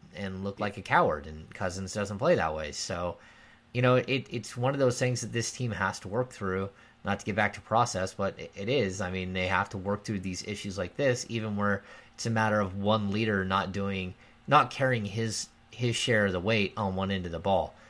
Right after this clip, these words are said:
And that's just not gonna work out. I mean, this is, Steve Nash had, like, a weird, a weird, like,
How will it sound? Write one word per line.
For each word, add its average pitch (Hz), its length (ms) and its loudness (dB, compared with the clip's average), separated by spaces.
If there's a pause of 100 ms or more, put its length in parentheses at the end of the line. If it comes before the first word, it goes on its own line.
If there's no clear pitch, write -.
(380)
And 101 100 0
that's 95 160 0
just 95 200 -4
not 80 180 0
gonna 78 140 -8
work 76 200 -6
out. 80 300 0
I 95 40 -6
mean, 95 160 -2
this 113 220 0
is, 107 220 -6
Steve 139 320 -2
Nash 123 320 6
had, 107 240 2
like, 95 320 0 (580)
a 110 80 6
weird, 104 540 2 (240)
a 107 80 -2
weird, 101 320 -2
like, 95 340 0